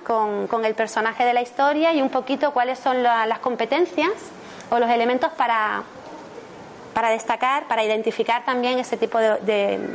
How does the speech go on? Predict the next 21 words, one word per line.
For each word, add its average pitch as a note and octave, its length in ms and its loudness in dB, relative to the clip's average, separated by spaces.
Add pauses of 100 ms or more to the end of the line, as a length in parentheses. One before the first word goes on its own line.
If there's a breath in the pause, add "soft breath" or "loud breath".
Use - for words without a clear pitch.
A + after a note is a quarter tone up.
(140)
de G#3+ 120 0
personalidades G#3 960 0 (340 loud breath)
y A#3+ 80 4
de A3+ 60 6
inteligencia, A3 680 0
sobre G3+ 260 0
todo. F#3+ 280 0 (960 loud breath)
Él C4 140 4
habla C#4 200 2
de C#4 80 4
ocho C#4 180 2
inteligencias. D#4 840 0 (460)
Yo, B3 180 2
con C4 140 0
todos C4 180 0
mis C4 140 2
respetos, B3 400 0
él A#3 140 2
es B3 80 0
un C4 120 4
gran, A#3+ 260 2